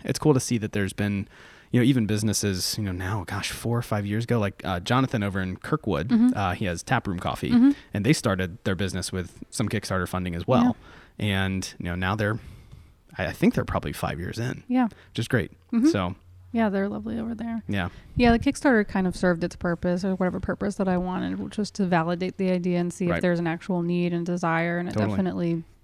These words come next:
Speaker 2: is a thing.
Speaker 1: Right.
Speaker 2: Um, which I think gave me the, I wanna say balls, but gave me the whatever to, to, like,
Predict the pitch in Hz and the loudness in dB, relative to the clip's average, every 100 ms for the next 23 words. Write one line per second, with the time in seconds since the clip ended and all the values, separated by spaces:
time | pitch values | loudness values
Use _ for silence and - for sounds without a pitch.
0 | - _ _ _ _ _ - 185 185 196 | -20 _ _ _ _ _ -6 0 0 2
1 | 165 156 165 - 101 101 - - 202 185 | 0 0 -4 -4 -2 -2 -6 -4 0 0
2 | 175 185 185 185 175 170 165 170 165 165 | -2 -2 0 2 0 -2 0 0 0 -2
3 | 175 185 175 185 190 - _ _ - - | -4 -6 -4 -4 -6 -10 _ _ -20 -20
4 | - - - - - - - - _ - | -20 -20 -20 -20 -20 -20 -20 -20 _ -20
5 | - - 240 262 254 208 165 196 180 175 | -20 -8 0 0 2 0 0 2 2 2
6 | 175 175 165 185 190 185 175 160 156 160 | 2 -2 -4 0 2 4 2 0 -2 0
7 | 165 170 165 165 165 - - 233 190 - | 0 0 0 -2 -4 -4 -4 -4 -8 -14
8 | _ _ - 196 170 | _ _ -2 0 0